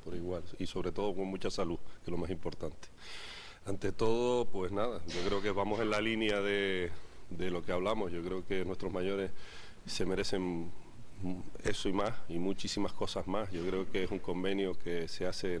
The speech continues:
anualmente, se colabora entre el Cabildo, ya lleva años realizándose entre el Cabildo y los diferentes ayuntamientos, como bien explicaba la concejala, otros ayuntamientos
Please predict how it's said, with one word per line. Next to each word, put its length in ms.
anualmente, 720
se 140
colabora 340
entre 200
el 40
Cabildo, 340
ya 120
lleva 200
años 220
realizándose 600
entre 140
el 40
Cabildo 500
y 180
los 120
diferentes 460
ayuntamientos, 440
como 120
bien 100
explicaba 380
la 80
concejala, 480
otros 220
ayuntamientos 520